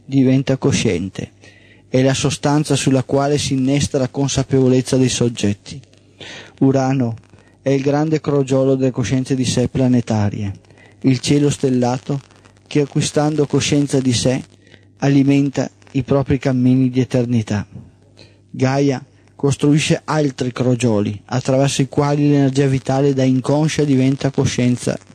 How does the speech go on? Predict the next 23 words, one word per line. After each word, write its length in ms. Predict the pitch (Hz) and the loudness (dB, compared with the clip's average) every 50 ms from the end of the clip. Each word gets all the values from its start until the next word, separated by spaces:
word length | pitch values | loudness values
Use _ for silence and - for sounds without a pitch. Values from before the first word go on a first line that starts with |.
| - - _ _ _ - | -20 -20 _ _ _ -4
di 120 | - 127 120 | 0 0 0
sé. 280 | - - - - - - - - - - - - - - - - - - - - - - - - - | 0 0 -4 -4 -6 -6 -14 -20 -20 -20 -20 -20 -20 -20 -20 -20 -20 -20 -20 -20 -20 -20 -16 -4 0
I 120 | 135 131 | 0 2
due 160 | 131 139 135 | 4 2 2
grandi 360 | 127 - 143 151 151 147 139 | 2 0 -2 -2 -2 -2 -4
crogioli 520 | - - 135 131 123 123 135 135 139 135 123 | -2 -2 -2 -2 0 0 0 2 2 0 0
della 220 | 123 123 120 117 | -2 -2 -4 -4
vita, 440 | 113 123 131 131 _ - 113 - 123 _ _ | -4 -4 -6 -6 _ -12 -14 -14 -14 _ _
sopra 340 | - - - 143 127 - 135 | -16 -6 -4 -4 -2 0 -2
i 40 | 123 | -2
singoli 400 | - - 160 156 151 147 143 131 | 0 0 2 2 4 4 2 2
pianeti, 600 | - - 123 120 123 127 131 - - - 139 135 _ _ _ _ _ _ _ _ _ _ | 0 -2 0 0 0 0 -2 -4 -6 -14 -14 -14 _ _ _ _ _ _ _ _ _ _
le 180 | - 123 127 117 | -2 -2 0 0
singole 440 | - - 139 139 135 127 123 117 110 | 0 0 0 2 2 2 2 2 2
stelle, 540 | - - - 127 120 117 117 117 123 113 110 - - _ _ _ - | 0 0 0 2 2 2 2 0 -2 -4 -6 -10 -20 _ _ _ -2
le 180 | 131 139 135 | 0 0 2
grandi 420 | 127 135 127 131 131 135 135 139 135 | 2 2 0 0 0 0 2 2 2
galassie. 640 | 135 135 117 98 95 101 - - - 113 101 92 - - - _ _ _ _ _ _ _ _ _ _ _ _ _ _ _ - - - - - - - - - _ _ | 2 2 0 0 -2 -4 -6 -6 -4 -4 -4 -4 -6 -10 -16 _ _ _ _ _ _ _ _ _ _ _ _ _ _ _ -20 -20 -20 -20 -20 -20 -20 -20 -20 _ _
I 160 | - 143 139 | 0 0 2
monti 480 | 143 151 160 170 180 180 160 - 175 156 | 2 2 0 0 0 -2 -4 -2 -2 0
grandi, 680 | 139 139 127 127 120 117 113 113 110 110 113 107 101 95 - 80 - - _ _ _ _ _ _ _ | 2 2 0 0 0 -2 -4 -6 -6 -8 -8 -8 -8 -10 -12 -16 -20 -20 _ _ _ _ _ _ _
grato 580 | - - - 123 127 127 143 151 156 - 156 143 | -20 -16 -6 -4 -2 -2 -2 -2 -4 -2 -4 -4
soggiorno 720 | - - 139 120 117 131 135 139 135 131 135 131 117 | -2 -2 -2 0 2 2 2 2 2 2 0 0 -2